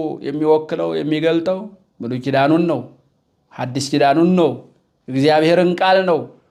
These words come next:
ሁልጊዜ እነሆ እግረ ሥጋው እግረ ህሊናው በወንዝ ዳር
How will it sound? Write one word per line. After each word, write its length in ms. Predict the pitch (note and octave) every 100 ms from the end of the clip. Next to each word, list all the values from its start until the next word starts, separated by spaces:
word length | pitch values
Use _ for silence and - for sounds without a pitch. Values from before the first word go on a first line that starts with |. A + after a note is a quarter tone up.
| _ _ _
ሁልጊዜ 360 | C3+ C#3+ D3 D3 G#3+ G3+ F3+ F3 - _ _ _ _
እነሆ 240 | B2 C3+ D3+ D#3 D3+ C#3 - _
እግረ 200 | B2+ C3+ C3
ሥጋው 400 | C#3+ D3+ D#3 D#3+ D3 - _
እግረ 220 | C#3 B2+
ህሊናው 520 | B2 C3+ C#3+ D#3+ E3+ F3 E3 - -
በወንዝ 340 | - D3 D3+ D3+
ዳር 380 | D#3+ F3+ F3+ E3